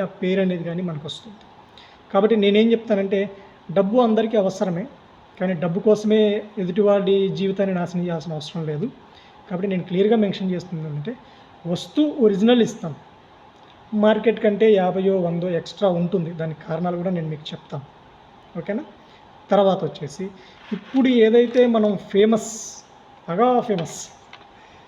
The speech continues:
కరోంగిలి మాల, ఈ కరోంగిలి మాలకి సంబంధించి మార్కెట్లో రకరకాల ప్లేసెస్ నుంచి రకరకాలవై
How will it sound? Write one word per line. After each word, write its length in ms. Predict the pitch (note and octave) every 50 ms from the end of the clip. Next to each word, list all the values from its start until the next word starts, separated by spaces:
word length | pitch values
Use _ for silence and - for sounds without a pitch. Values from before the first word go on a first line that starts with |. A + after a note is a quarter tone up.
| - - - - -
కరోంగిలి 440 | F#3 F#3 G3 G3 F#3+ F#3 F#3 F3+ E3+ D3+ D3
మాల, 120 | D#3 F#3+ A3+ - - - - - - - - - - - - - - - - - - - - - - - - - G3+
ఈ 20 | F#3+ -
కరోంగిలి 380 | G3+ G3+ G#3+ A3+ A3+ A#3 A#3 A3+
మాలకి 360 | G#3 G3+ G3 F#3+ F3 F#3+ D#3+ -
సంబంధించి 500 | F3 D3+ D#3 D3+ D3 D3 C#3 C#3 - A#3+ C4+ - - - - - - - - - - - F3 E3
మార్కెట్లో 520 | F3+ F#3+ G#3 G3+ - G#3+ G3+ - F#3 F3 F3 E3+ E3+ E3
రకరకాల 1120 | - F#3 G3 - - - G#3 G3 G3+ F#3+ F3 F3 F#3 F3 - - - F#3 F#3 F3+ F3 F3 E3+ - -
ప్లేసెస్ 380 | F3+ F#3+ F#3 F3+ G#3+ F#3+ - F#3 F3+
నుంచి 220 | F3 F3 E3+ - F#3+ F3+ F3 D#3+
రకరకాలవై 840 | E3+ E3 - F#3 F3 E3 E3+ E3 - - E3 E3 D#3+ D#3+ D#3+ D3+ E3+